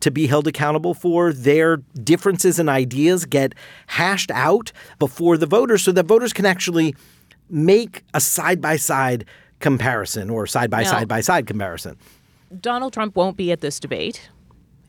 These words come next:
Speaker 1: At least as far as I know. He has not
Speaker 2: As far
Speaker 1: accepted
Speaker 2: as
Speaker 1: the
Speaker 2: we
Speaker 1: debate
Speaker 2: know.
Speaker 1: invitation, but he has
Speaker 2: I
Speaker 1: qualified for it.
Speaker 2: <laughs> Exactly. So that, that is actually my next question about qualifications, especially in this very strange race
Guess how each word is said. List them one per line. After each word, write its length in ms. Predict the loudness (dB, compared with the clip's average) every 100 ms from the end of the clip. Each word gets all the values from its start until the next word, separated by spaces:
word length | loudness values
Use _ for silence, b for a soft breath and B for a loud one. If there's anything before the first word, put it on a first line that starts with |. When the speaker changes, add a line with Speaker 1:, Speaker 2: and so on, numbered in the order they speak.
| _ _ _ b b b b b b _
Speaker 1:
At 80 | 2
least 200 | 2 2
as 80 | 0
far 160 | 2 4
as 80 |
I 100 | 2
know. 240 | 2 2 2
He 140 | 4
has 140 | 4 4
not 180 | 0 0
Speaker 2:
As 60 |
far 120 | 2 2
Speaker 1:
accepted 140 | 2
Speaker 2:
as 40 | 2
Speaker 1:
the 60 |
Speaker 2:
we 60 | 2
Speaker 1:
debate 200 | 4 4
Speaker 2:
know. 60 | 4 4
Speaker 1:
invitation, 320 | 2 2 2
but 80 | 4
he 80 |
has 180 | 2 2
Speaker 2:
I 80 | 2
Speaker 1:
qualified 480 | 4 4 4 0 -2
for 220 | -4 -4
it. 120 | -6 -10 -20
Speaker 2:
<laughs> 160 | -12 -2
Exactly. 680 | 0 2 0 0 -2 -4 -4
So 140 | 0
that, 340 | 0 0 -2 -2
that 180 | -2
is 200 | -2 -6
actually 300 | -6 -6 -6
my 60 | -6
next 220 | -6 -6
question 280 | -6 -4 -4
about 200 | -4 -2
qualifications, 840 | -2 -2 -4 -8 -8 -8 -8 -10 -10
especially 540 | -8 -4 -4 -4 -8
in 80 | -6
this 160 | -6 -4
very 260 | -4 -4
strange 480 | -8 -8 -8 -8 -10
race 400 | -6 -4 -4